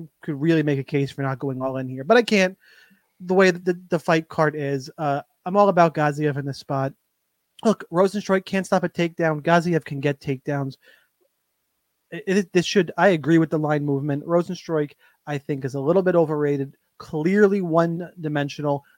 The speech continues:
Granted, that one-dimensional is super dangerous, and if he, if he cold cocks Ga-, Gaziev, I'm not gonna be stunned.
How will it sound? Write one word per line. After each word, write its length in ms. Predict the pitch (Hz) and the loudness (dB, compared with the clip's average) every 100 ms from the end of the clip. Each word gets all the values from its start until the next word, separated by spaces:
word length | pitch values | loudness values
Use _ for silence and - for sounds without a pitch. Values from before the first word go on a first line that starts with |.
| - | -2
Granted, 260 | 202 240 | 0 2
that 160 | 214 190 | 2 2
one-dimensional 560 | 196 180 180 180 165 147 | 0 0 -2 -2 -2 -2
is 80 | |
super 300 | - 202 165 | 0 -2 0
dangerous, 480 | 156 170 196 240 254 | -2 -2 0 -2 -2
and 100 | 156 | -6
if 80 | 143 | -6
he, 160 | 135 135 _ _ _ - | -10 -12 _ _ _ -12
if 120 | 139 | -10
he 140 | 127 127 _ _ _ | -10 -14 _ _ _
cold 280 | 160 160 - | -2 -2 -4
cocks 440 | 165 156 - - - | -4 -4 -6 -18 -10
Ga-, 220 | 170 165 | -6 -2
Gaziev, 380 | 160 156 156 151 | 0 2 2 0
I'm 80 | 139 | 0
not 180 | 151 156 | -2 0
gonna 140 | 156 | -2
be 100 | 139 | -4
stunned. 640 | 123 - 165 156 131 135 | -8 0 2 4 0 -6